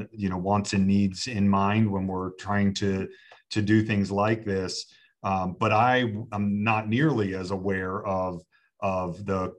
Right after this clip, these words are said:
Commonwealth campus's athletic programs and their needs and, and how unique they may be, just as I wasn't a, a really, um, uh,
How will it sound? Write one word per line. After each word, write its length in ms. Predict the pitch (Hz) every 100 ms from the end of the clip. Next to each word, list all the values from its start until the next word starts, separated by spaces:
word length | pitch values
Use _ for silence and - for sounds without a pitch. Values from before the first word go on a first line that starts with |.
| _
Commonwealth 480 | 117 107 101 98 98
campus's 560 | 104 98 95 - 90
athletic 520 | 98 95 107 101 95 -
programs 560 | 101 98 98 98 95
and 140 | 95 95
their 120 | 98
needs 340 | 98 98 95
and, 160 | 98 101
and 100 | 98
how 240 | 98 104 101
unique 520 | 113 101 104 107 107
they 180 | 107 98
may 280 | 95 92 92
be, 440 | 104 127 107 107 - -
just 240 | 180 160
as 140 | 135
I 80 | 131
wasn't 580 | 113 127 120 120 117 - -
a, 160 | 110 110 113
a 120 | 113
really, 560 | 120 165 139 98 95 - _ _ _
um, 680 | 98 101 98 98 98 95 92 - _ _ _ 107
uh, 180 | 104